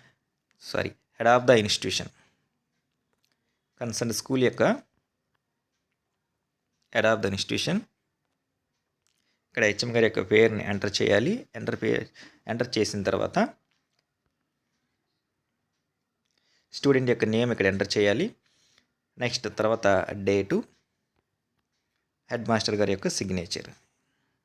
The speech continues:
ఈ విధంగా ఇక ఈ యొక్క కన్సర్న్ ఫామ్‌ని అక్టోబర్ ఫోర్టీన్త్ లోపు తీసుకోవాలి.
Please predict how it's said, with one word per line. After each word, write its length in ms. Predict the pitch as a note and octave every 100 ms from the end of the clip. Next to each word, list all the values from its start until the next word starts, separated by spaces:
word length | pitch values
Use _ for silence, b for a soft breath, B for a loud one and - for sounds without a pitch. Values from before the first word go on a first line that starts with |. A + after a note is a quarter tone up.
| _ _ -
ఈ 120 | B2+
విధంగా 380 | A#2+ A2+ A#2 G2+ G#2+ C#3 - _ _
ఇక 200 | B2 A2 A2+
ఈ 100 | G#2
యొక్క 200 | F#2+ G2
కన్సర్న్ 380 | - G#2 G2 A2
ఫామ్‌ని 400 | - G2+ G#2+ G2 C3 - b b b _ _ -
అక్టోబర్ 400 | G#2+ C#3 A#2 G#2
ఫోర్టీన్త్ 440 | - G#2+ A#2+ G#2+
లోపు 180 | G#2 F#2+
తీసుకోవాలి. 520 | G#2 F#2+ G#2 G#2 B2